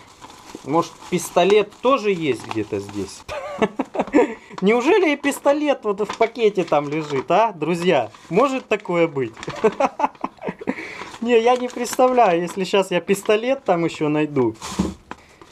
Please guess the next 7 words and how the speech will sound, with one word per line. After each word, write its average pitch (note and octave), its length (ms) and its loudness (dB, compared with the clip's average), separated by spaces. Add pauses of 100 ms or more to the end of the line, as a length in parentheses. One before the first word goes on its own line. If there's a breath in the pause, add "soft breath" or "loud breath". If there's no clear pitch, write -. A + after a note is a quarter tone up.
(120)
И D#3 140 4
даже G#3 440 2
есть G3+ 380 2
несколько F#3 560 2
мишеней E3 680 0 (380)
для B2+ 300 0
тира. G#2+ 560 -2